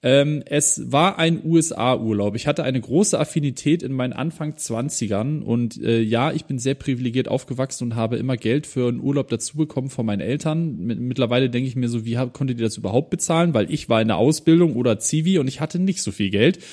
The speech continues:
dass ich jetzt mal eben, auch wenn ich noch zu Hause gewohnt hab, äh, und sparen konnte, mir mal eben so einen zwei Wochen U-S-A-Urlaub leisten konnte. Da haben meine Eltern schon immer ordentlich was zugeschossen. Äh, vielen Dank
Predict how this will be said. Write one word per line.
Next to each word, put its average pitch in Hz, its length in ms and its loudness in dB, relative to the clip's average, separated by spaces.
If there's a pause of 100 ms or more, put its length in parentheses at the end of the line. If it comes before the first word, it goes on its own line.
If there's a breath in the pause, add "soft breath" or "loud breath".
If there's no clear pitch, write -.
(340 loud breath)
dass 120 160 2
ich 123 100 0
jetzt 131 160 -2
mal 120 140 4
eben, 165 380 4 (260 loud breath)
auch 120 180 4
wenn 127 100 4
ich 120 60 4
noch 123 120 0
zu 120 140 -2
Hause 135 220 2
gewohnt 127 380 0
hab, 120 280 -2
äh, 110 100 -2
und 110 240 -2
sparen 113 340 -2
konnte, 160 540 4 (460 loud breath)
mir 110 80 -4
mal 113 160 -2
eben 120 160 0
so 120 140 0
einen 120 100 0
zwei 120 340 -2
Wochen 135 240 -4
U-S-A-Urlaub 117 680 -2
leisten 90 320 -8
konnte. 95 240 -8
Da 98 100 -6
haben 127 100 -2
meine 127 200 0
Eltern 127 260 -2
schon 131 140 -4
immer 120 160 -2
ordentlich 127 240 -2
was 117 180 -2
zugeschossen. 165 680 -2
Äh, 113 320 0
vielen 170 480 2
Dank 123 320 0